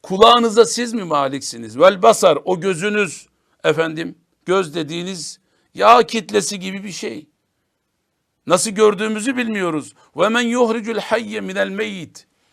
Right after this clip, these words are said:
Efendim, ölüden, ölü bir yumurtadan, sıvı olan insanın ham maddesinden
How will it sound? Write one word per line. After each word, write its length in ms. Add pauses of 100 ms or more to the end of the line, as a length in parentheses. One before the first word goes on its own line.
(160)
Efendim, 480
ölüden, 500
ölü 280
bir 80
yumurtadan, 760 (520)
sıvı 400
olan 480
insanın 380
ham 180
maddesinden 800